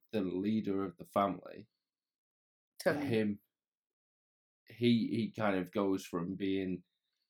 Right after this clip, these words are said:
Speaker 1: such a strong person
Speaker 2: The
Speaker 1: to
Speaker 2: cool,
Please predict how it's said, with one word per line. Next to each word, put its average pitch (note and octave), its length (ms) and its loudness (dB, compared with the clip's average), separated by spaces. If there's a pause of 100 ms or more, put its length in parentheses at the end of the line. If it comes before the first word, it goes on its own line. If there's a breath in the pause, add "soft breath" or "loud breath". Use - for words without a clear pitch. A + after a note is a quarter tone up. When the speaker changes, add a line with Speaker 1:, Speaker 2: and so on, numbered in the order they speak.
(300)
Speaker 1:
such - 600 -2
a G#2+ 100 -4
strong G#2 720 0 (100)
person G#2+ 760 -6
Speaker 2:
The D3+ 100 2
Speaker 1:
to - 60 -10
Speaker 2:
cool, D3+ 320 4